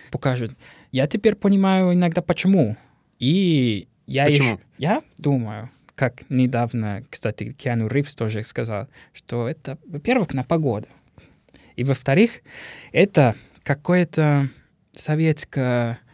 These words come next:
Speaker 1: м, штука, которая даже за наше время произошла, что ты не знал, если ты можешь, а, как сказать, trust.
Speaker 2: Доверять.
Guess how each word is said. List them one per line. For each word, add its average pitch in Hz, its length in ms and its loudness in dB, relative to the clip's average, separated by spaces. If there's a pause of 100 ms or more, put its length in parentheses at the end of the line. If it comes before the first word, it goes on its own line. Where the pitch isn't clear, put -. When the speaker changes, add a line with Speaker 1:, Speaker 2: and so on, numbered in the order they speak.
(540)
Speaker 1:
м, 117 440 -2
штука, - 540 -4
которая 120 1300 -2 (880)
даже 135 540 0 (360)
за - 180 -4
наше 139 360 2
время 131 460 2
произошла, 131 680 -2 (320)
что 135 540 2
ты 156 160 4
не 214 160 6
знал, 202 300 4
если 143 260 0
ты 151 120 -2
можешь, 170 560 4 (480)
а, 127 640 4 (640)
как - 180 -6
сказать, 120 340 -8
trust. - 460 -2 (420)
Speaker 2:
Доверять. 101 340 -6